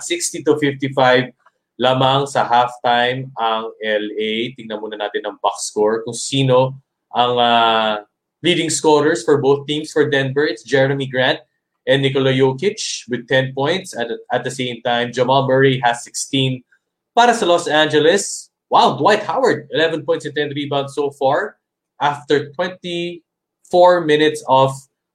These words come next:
play at siya ang leading scorer No, sorry, check that. Nag-refresh lang. Anthony Davis is the leading scorer with nineteen points and LeBron James with fourteen, four, and five so far after twenty-four minutes of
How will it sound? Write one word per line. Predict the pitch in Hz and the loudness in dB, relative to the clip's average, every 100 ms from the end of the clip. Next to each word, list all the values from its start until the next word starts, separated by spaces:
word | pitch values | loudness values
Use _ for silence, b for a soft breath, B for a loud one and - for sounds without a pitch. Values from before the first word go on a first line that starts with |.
| - | -4
play | 120 131 | 0 2
at | 110 107 | 0 -4
siya | - 131 123 | -2 0 0
ang | 123 117 | 0 -6
leading | 117 120 113 | -10 -10 -12
scorer | - - 127 123 123 127 135 135 _ _ _ _ - | -14 -2 2 2 2 -4 -6 -12 _ _ _ _ -2
No, | 131 117 - | 0 0 -2
sorry, | - 147 123 95 | -2 2 2 0
check | - 156 - | -2 -2 0
that. | 117 131 | -2 -2
Nag-refresh | 131 139 147 131 135 | -2 -2 0 -2 -2
lang. | 123 120 | -4 -2
Anthony | 165 170 151 | -4 -2 -2
Davis | 143 139 139 135 - _ _ _ | -2 2 0 0 -12 _ _ _
is | - 220 | 0 0
the | 220 170 | 0 -2
leading | 175 160 151 | -2 -6 -8
scorer | - 160 156 156 | 0 2 2 2
with | 143 131 | 0 0
nineteen | 135 135 131 - | -2 -4 -10 -4
points | 127 127 | -2 -2
and | 113 98 | -6 -6
LeBron | - 113 110 | -4 -4 -4
James | 113 117 - | -6 -8 -10
with | 101 - | -16 -4
fourteen, | 123 123 120 117 - | 0 0 -2 -10 -6
four, | 117 113 | -4 -4
and | 104 - | -8 -6
five | 110 107 107 _ _ _ | -2 0 -2 _ _ _
so | - 151 147 | -4 0 2
far | 135 127 123 | 4 4 4
after | 110 - 101 | 0 -6 -8
twenty-four | - 113 113 110 | -8 -6 -2 -2
minutes | 110 107 101 - | -2 -6 -8 -8
of | 101 | -10